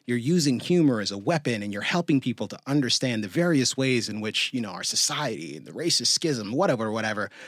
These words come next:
The bottom line here is that Chris Rock gets to make that joke. The joke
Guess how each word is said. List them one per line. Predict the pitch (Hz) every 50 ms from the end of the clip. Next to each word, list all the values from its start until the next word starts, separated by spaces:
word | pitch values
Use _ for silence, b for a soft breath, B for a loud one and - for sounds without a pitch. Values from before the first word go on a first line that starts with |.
| B B
The | B 110
bottom | - - 208 240 269 214 127 113
line | 139 165 175 151 123
here | 113 113 110 101 98 95 - _ b b b b b -
is | 131 120 107
that | - 120 117 - _ -
Chris | - - - 208 - - - -
Rock | 127 120 120 120 - - _ - 110 -
gets | 143 143 131 - - -
to | - - -
make | 110 117 117 113 110 - - - _ -
that | 110 101 107 113 104 107 104 - _ _ -
joke. | 107 - 117 107 85 85 - - - _ _ _ _ -
The | 117 92 - _ _ _ _ -
joke | - 165 156 160 156 -